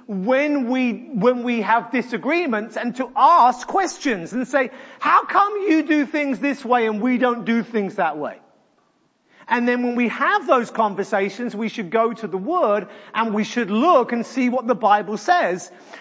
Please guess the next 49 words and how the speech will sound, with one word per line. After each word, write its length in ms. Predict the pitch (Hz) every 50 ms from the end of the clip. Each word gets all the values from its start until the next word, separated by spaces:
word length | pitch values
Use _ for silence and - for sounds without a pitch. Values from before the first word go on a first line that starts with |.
| -
Because 300 | - 277 214 - 269 196
it 100 | 226 202
may 320 | 233 226 233 262 311 349 330
be 240 | 302 - 269 254 247
that 180 | 214 233 214
we 300 | 208 190 233 302 339 440
need 220 | 403 269 220 185 -
to 80 | 185
change, 340 | 156 - 208 202 208 247 226
it 140 | 269 247 196
may 120 | 240 254
be 140 | 269 262 247
that 180 | 214 233 202 170
they 260 | 226 254 349 403 427
need 200 | 330 226 190 143
to 100 | 196 185
change, 320 | - - 226 262 262 247 - - - -
and 100 | - 285
it 80 | 285 262
may 160 | 269 320 359
be 120 | 359 339
that 120 | 277 294 294
we 80 | 302
both 400 | 285 277 - 311 392 415 359 -
need 220 | - 269 233 208 151
to 100 | 190 185
change, 400 | - - 196 196 233 285 - - - - -
or 140 | 302 302 302
it 80 | 294
may 240 | 294 294 311 359 359
be 140 | 330 320 262
that 120 | 226 254
we 120 | 247 269 240
have 180 | 240 233 185
different 260 | - 254 233 240 240 202
preferences 560 | - 240 254 247 233 220 202 - 208 208 175
and 180 | 214 214 214
these 160 | 214 214 214 185
are 60 | 196
the 60 | 190
things 300 | - - 214 202 190 -
that 60 | -
we 120 | 190 202 185
can 160 | - 202 175
both 320 | - 202 202 202 196 -
do 100 | 208 190
in 120 | 185 180 160
different 340 | 202 190 - 185 170 160
ways. 320 | 175 233 240 202 160 156